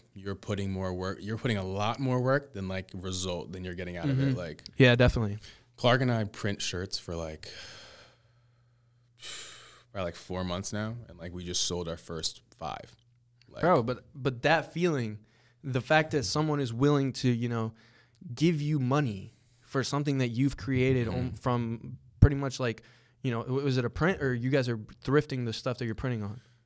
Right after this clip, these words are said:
Speaker 1: Yeah, so basically we, like, thrift blank pieces of clothing that, like, all right, like,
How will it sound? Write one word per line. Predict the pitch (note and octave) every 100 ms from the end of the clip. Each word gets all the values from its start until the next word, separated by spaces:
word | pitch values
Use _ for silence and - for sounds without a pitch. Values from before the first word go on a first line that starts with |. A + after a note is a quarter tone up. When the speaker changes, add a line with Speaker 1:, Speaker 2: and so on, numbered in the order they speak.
| _
Speaker 1:
Yeah, | A2 A2
so | F#2 G2+
basically | G#2+ A2+ A2+ A2 G#2+
we, | G#2 G2
like, | F#2 -
thrift | G#2 G#2+ G2+ - F2+
blank | G2 F#2+ -
pieces | - F#2+ F#2+
of | F2
clothing | - F#2+ G2 G2
that, | E2+
like, | F2 E2 - _ _ F2
all |
right, | F2+ D2+
like, | E2+